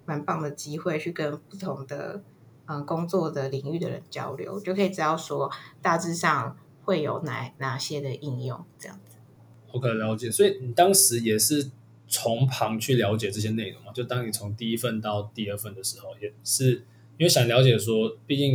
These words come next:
Speaker 2: 你一开始是做，呃，机械领域的一些公司嘛，那它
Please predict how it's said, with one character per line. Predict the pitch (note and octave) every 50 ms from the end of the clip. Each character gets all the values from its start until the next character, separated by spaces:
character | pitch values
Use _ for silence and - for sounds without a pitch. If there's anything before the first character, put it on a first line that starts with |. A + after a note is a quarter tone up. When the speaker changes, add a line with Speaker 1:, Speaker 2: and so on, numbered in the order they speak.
| A#2
Speaker 2:
你 | A#2 A#2+ C3+
一 | C3
开 | C3 D3+ D3 D3+
始 | D3+ - A#2+ G#2+
是 | G#2 - B2+ A#2+
做， | A2+ - - B2 A#2 A2 A2 G#2+ G2+ G2+ G2 G2 - -
呃， | A2 G#2 G2+ G2+ G#2+ -
机 | - C#3+ C#3+ C#3
械 | - - D3+ B2+ B2 A2+ G#2 - -
领 | G#2+ G2+ A2
域 | B2 B2
的 | A2+ A2 G#2
一 | A2
些 | A2 - - G#2+ G#2+ G#2 G#2 G#2 G#2 - - - - - - - - - - _
公 | - A#2+ A#2 B2
司 | B2 - - A2 G#2
嘛， | F#2+ F#2 A2+
那 | A#2+ B2+ B2 A#2+
它 | - - C3 C3 C3 B2+ B2+